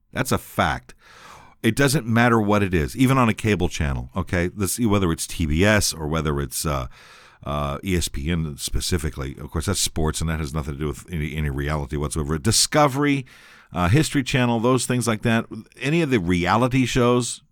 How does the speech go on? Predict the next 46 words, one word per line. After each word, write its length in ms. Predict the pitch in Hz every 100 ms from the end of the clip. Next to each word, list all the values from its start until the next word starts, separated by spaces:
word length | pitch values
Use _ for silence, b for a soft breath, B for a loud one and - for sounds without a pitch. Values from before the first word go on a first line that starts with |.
| _
you 640 | 170 139 110 110 95 98 139
know, 160 | 143
you've 240 | 156 160 151
all 180 | 165 135
heard 460 | 147 143 104 101 -
the, 280 | 90 98
the 220 | 92 95 95
notion 300 | 127 120 98
that 80 |
real-, 280 | 92 101 107
those 280 | 92 92 85
reality 320 | 98 123 113
shows 220 | 87 90
are 40 | 87
not 160 | 80
real. 220 | 98 110 - b b
That's 160 | 113 -
true. 320 | - 185 73
They're 140 | 87
not. 280 | 127 95 - B B B B B B B
Um, 320 | 78 80 73
I've 180 | - 110
been 120 | 131
on 100 | 127
the 60 | 107
taping, 520 | - 127 131 120 98
on 160 | 90 92
the 80 | 90
set 300 | - 113 98
of 140 | 87
a, 100 | 90 -
of, 640 | 90 80 90 87 73 69 -
of 280 | 87 73 76
one 240 | 92 92
that 140 | 90
was 100 | 85
shot. 260 | - 95 98
I'm 160 | 98 110
in 300 | 117 170 78
one, 420 | 67 67 87 87
uh, 340 | 80 78 76 73
that 200 | 82 78
was 240 | 78 69
done, 540 | 62 80 82 78 67 62 -
God, 280 | 87 90
now, 300 | 76 71 67